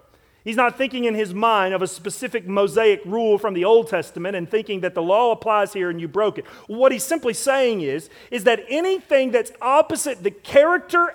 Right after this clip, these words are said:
and the calling and the convictions of God's word is breaking the law. And so ultimately what he's pointing at is simply this. Here's what sin is. Listen to me now, don't miss this. Sin is rebelling against the lawgiver.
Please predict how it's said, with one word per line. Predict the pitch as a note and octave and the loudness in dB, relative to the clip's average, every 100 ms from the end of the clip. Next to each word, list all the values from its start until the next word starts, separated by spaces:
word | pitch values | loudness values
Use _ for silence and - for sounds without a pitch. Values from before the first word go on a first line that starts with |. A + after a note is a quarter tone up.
| B3+ | -4
and | A#3 | -4
the | G3+ | -4
calling | - - - C#4+ D#4+ D#4+ E4 D#4+ | -6 0 6 10 10 6 -2 -4
and | B3 A#3+ | -4 -4
the | A#3 | -4
convictions | A#3+ G#3+ D#3 D#4+ F4+ - D#4 D4 - | -2 -4 -2 -4 -4 -10 -6 -6 -4
of | A#3+ F3+ | -2 -2
God's | D#3+ C#4 E4+ D#4 | 0 6 8 6
word | G#3 E4 C4 F3 F3 F3+ - _ _ - | 6 8 8 6 -2 -4 -10 _ _ -6
is | F#3+ C#3 | -6 -4
breaking | F3+ F3 F3 D#3+ | -4 -4 -4 -8
the | C#3 | -8
law. | B2 F#2 _ _ _ _ _ _ _ _ _ _ _ _ _ _ _ | -8 -12 _ _ _ _ _ _ _ _ _ _ _ _ _ _ _
And | A2 | -14
so | |
ultimately | A#2+ D#3 F3 C#3 C3 B2 | -8 -8 -8 -14 -12 -12
what | B2+ | -10
he's | A#2 A#2 | -10 -14
pointing | - G3+ D3 B2 | -16 -14 -12 -14
at | A2+ | -16
is | A2+ | -18
simply | - A#2+ A#2 | -20 -18 -16
this. | A#2 - | -16 -14
Here's | D#3 F#3 E3 | -10 -10 -8
what | G3 | -12
sin | - - D3 | -12 -14 -10
is. | C3 A2 B2 | -10 -12 -14
Listen | E3 A3+ | -16 -16
to | F3 | -14
me | C#3 | -12
now, | B2 | -12
don't | C#3+ G3+ | -12 -14
miss | F3 B2+ | -16 -18
this. | - A2 | -20 -20
Sin | - - G#3 B2+ A2+ C3 _ _ _ | -20 -16 -14 -12 -14 -18 _ _ _
is | D3+ B2 | -14 -12
rebelling | A#2 A#2 G#2+ D3 F3+ F3+ F3+ F#3 _ | -12 -14 -10 -8 -8 -8 -12 -16 _
against | B2+ A2+ C#3 C3+ D3 - - _ B2+ | -20 -16 -12 -12 -12 -20 -20 _ -18
the | A#2+ | -16
lawgiver. | A2+ A2 G#2+ G2 F#2+ _ | -14 -14 -16 -20 _ _